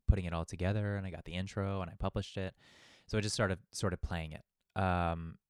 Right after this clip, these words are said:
and then we finally get back home, and then I have, I turn it off because the episode kinda got a, a little weird, and I started to babble just like I'm doing now, and so I turned the car off, and then she started, she s-, she started tearing up a little bit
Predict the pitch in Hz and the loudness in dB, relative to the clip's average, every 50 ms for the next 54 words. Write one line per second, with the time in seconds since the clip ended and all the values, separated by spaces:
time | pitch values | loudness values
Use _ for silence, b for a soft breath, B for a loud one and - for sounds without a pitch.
0 | _ - 104 101 98 101 95 95 92 92 92 90 87 90 - _ _ _ _ - | _ -4 -2 -2 0 2 2 2 2 0 -2 -4 -8 -10 -12 _ _ _ _ -4
1 | 98 98 95 90 90 87 - - 113 127 135 131 117 120 - 110 101 - - 95 | -2 -2 0 0 -2 -2 -2 0 0 0 0 0 0 0 2 0 0 0 0 0
2 | 90 90 90 92 - - 98 98 98 92 90 90 - - - 92 90 85 _ - | 0 0 -2 -4 -4 -6 -4 -2 -2 -2 -4 -4 -8 -8 -8 -6 -6 -8 _ -14
3 | _ - - - 98 - - 82 85 - - 113 123 117 117 98 95 98 95 - | _ -16 -10 -8 -8 -6 -6 -6 -6 -2 0 2 2 4 4 4 4 2 0 -2
4 | - - b b b b b b b b b b b b _ _ _ _ _ - | -12 -20 b b b b b b b b b b b b _ _ _ _ _ 0
5 | 110 - 113 92 95 101 98 92 85 - - - 95 - - 95 - 95 90 - | 2 2 2 0 2 2 0 0 0 -4 -4 -4 -2 -2 0 0 0 0 -2 -2
6 | - 92 92 87 87 82 82 85 - - - 90 90 87 80 78 82 80 80 82 | -2 -4 -4 -2 0 0 0 -2 -4 -6 -8 -6 -4 -4 -2 -2 -2 0 0 0
7 | 82 76 82 80 80 78 80 - _ _ - - - 87 80 78 76 - - 82 | -2 -2 -4 -6 -6 -6 -8 -10 _ _ -12 -8 -6 -6 -6 -6 -6 -4 -4 -4
8 | 78 - 85 80 78 80 87 82 - 90 - 85 82 82 85 82 82 80 80 80 | -4 -4 -6 -6 -6 -6 -8 -8 -8 -8 -8 -8 -6 -4 -4 -4 -4 -4 -6 -6
9 | 80 80 80 80 80 - 85 80 - - 87 80 82 80 - 78 76 76 78 78 | -6 -6 -6 -8 -8 -6 -6 -6 -6 -6 -6 -6 -6 -6 -6 -4 -4 -4 -4 -6
10 | 78 76 - 80 80 82 80 78 - B B B B B 131 127 - 170 160 - | -8 -8 -8 -10 -10 -10 -10 -12 -14 B B B B B -6 -4 -2 -2 -2 -2
11 | - _ _ _ _ - - - - 139 127 - - - - - - - 131 - | -6 _ _ _ _ -18 -12 -6 -4 -4 -2 -4 -4 -8 -10 -10 -6 -6 -4 -2
12 | - 143 131 135 120 117 - - - - 135 131 131 147 147 - - 82 73 - | -2 -2 0 -2 -2 -4 -8 -6 -2 2 2 4 4 4 4 4 4 2 0 -2
13 | - - - | -2 -4 -6